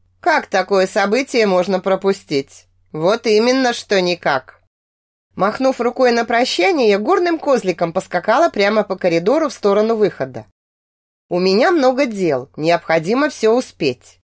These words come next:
Ужин придется отложить. Выпью только настойку с кориллой, переоденусь и вперед. Хочу прийти на арену первой и осмотреться,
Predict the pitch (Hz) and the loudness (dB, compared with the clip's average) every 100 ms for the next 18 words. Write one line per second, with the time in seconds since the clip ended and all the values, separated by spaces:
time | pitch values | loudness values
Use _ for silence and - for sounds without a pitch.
0 | _ _ 247 320 349 294 220 233 226 226 | _ _ 0 2 2 0 0 0 0 0
1 | 220 208 190 147 123 - _ _ 165 359 | 2 0 0 -2 -6 -14 _ _ -2 -2
2 | 311 277 220 175 170 185 214 - 247 - | -2 -2 -2 -2 -2 0 -2 0 -2 0
3 | 170 - 185 269 370 277 143 - 185 180 | -6 0 0 2 2 0 -2 -2 0 2
4 | 165 170 269 320 185 - 170 185 - 233 | 2 0 -2 -2 -4 -4 -4 -4 -2 0
5 | 180 120 _ _ _ _ _ _ _ _ | 0 -2 _ _ _ _ _ _ _ _
6 | - 196 208 269 214 233 - 381 247 185 | -4 -2 -2 -4 -4 -4 0 2 4 2
7 | 190 277 330 - 240 180 151 143 147 165 | 2 2 0 -2 0 2 2 -2 -2 0
8 | 180 190 254 294 294 247 151 - - | 0 0 -2 -2 0 -2 -2 -6 -14